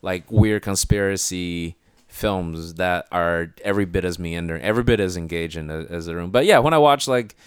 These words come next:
uh, things by these people, I just understand, like, uh, they,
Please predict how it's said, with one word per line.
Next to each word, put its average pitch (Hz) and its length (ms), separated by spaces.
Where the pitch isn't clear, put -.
uh, 95 600
things 131 340
by 117 160
these 104 220
people, 151 320
I 95 80
just 110 180
understand, 104 680
like, 90 480
uh, 95 680
they, 131 760